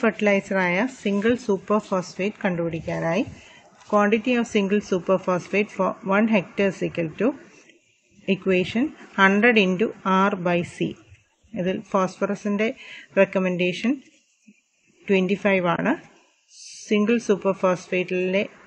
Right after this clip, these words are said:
ന്യൂട്രിയന്റ് കണ്ടന്റ് എയ്റ്റീൻ ആണ്. അപ്പോൾ equation-ൽ hundred into twenty-five by eighteen is equal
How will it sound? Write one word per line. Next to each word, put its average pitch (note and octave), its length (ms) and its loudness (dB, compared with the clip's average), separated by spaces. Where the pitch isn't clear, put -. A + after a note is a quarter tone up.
ന്യൂട്രിയന്റ് G3 560 0
കണ്ടന്റ് E3+ 460 -2
എയ്റ്റീൻ G3 400 2
ആണ്. E3 180 0
അപ്പോൾ F#3+ 200 0
equation-ൽ F#3 540 -2
hundred F#3+ 360 4
into F3 140 -2
twenty-five F#3+ 520 0
by E3+ 80 0
eighteen F#3+ 340 -2
is - 160 -10
equal E3 220 -4